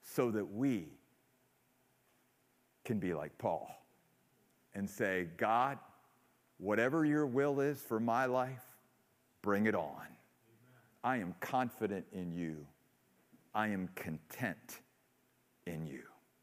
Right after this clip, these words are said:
Father, we thank you tonight for, Lord, how you have moved in your house,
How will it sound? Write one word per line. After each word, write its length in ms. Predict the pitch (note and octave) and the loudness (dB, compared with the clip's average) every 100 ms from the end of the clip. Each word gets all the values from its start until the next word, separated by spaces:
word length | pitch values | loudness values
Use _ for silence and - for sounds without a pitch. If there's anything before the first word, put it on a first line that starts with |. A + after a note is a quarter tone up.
| _ - - - - | _ -20 -20 -20 -2
Father, 320 | - C#3 C#3 | 6 6 8
we 140 | C3 B2+ | 4 4
thank 340 | D#3 C#3+ C3 | 4 4 4
you 80 | C3+ | 2
tonight 440 | - A#2+ F#2+ E2+ - - _ _ _ _ _ _ _ _ _ _ _ _ _ _ _ _ _ _ _ - | 4 2 2 -2 -12 -20 _ _ _ _ _ _ _ _ _ _ _ _ _ _ _ _ _ _ _ -4
for, 140 | B2+ | 2
Lord, 280 | B2 C3+ C3+ | 4 6 6
how 220 | A#2+ D3 | 6 6
you 200 | D3+ C#3 | 6 6
have 240 | B2 A#2+ G2 | 6 4 4
moved 600 | A#2 D3 C3+ F2+ E2+ - - _ _ _ - _ - | 2 4 4 2 -2 -12 -20 _ _ _ -20 _ -4
in 140 | A2+ | 0
your 160 | A2 A2 | 2 0
house, 640 | G2+ D#2+ - - - - | 0 -4 -6 -18 -20 -20